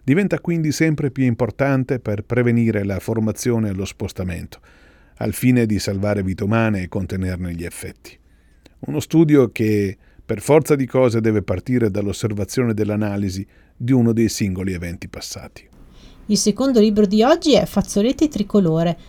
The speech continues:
Speaker 2: Resistenza bianca nella Valle del Dragone dall'otto settembre quarantatré al maggio quarantacinque, di Adriano Tollari, Giuliano Tollari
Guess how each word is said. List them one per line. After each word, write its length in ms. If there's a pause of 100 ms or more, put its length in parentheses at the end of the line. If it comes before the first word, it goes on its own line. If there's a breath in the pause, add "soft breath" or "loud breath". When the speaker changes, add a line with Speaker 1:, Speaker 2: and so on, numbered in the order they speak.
(160 soft breath)
Speaker 2:
Resistenza 580
bianca 420
nella 240
Valle 240
del 140
Dragone 600
dall'otto 380
settembre 520
quarantatré 680
al 140
maggio 260
quarantacinque, 880 (340 loud breath)
di 140
Adriano 420
Tollari, 600
Giuliano 480
Tollari 520